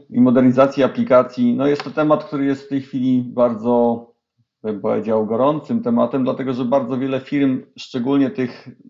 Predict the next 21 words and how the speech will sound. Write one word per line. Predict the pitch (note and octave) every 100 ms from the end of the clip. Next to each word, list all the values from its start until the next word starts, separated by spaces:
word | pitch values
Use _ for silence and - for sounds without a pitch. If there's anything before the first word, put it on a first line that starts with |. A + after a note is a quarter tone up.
| _ _ _
no, | A#2+ A#2+ A#2+
nowoczesnych, | B2 A2 A#2 C#3 C#3 C#3+
rozwojowych, | C3 A#2+ G#2+ A#2+ C3 C3 -
postrzega | B2 - - C3 A#2+ A#2+ B2 B2 - _ _ _ _ _ _
aplikacje | - A#2 A#2+ B2+ C#3 D3 C#3+ C3
jako | C3 B2+ B2+ B2+ B2 -
sposób | - - D3 D3 A#2+
na | B2
to, | C3 B2+
żeby | A#2+ A2+
stać | - A#2+
się | - A#2+
liderem | G#2+ B2 B2+
w |
swoim | A#2+ - A2 G#2+
obszarze | G#2 G#2+ G#2+ G#2+
albo | A2+ G#2+
żeby | G#2+ G#2+ G#2
rzeczywiście | G#2+ G#2+ A2 A2 A2
być | G2 G#2+ - -
tym, | - G#2+ G#2+ G#2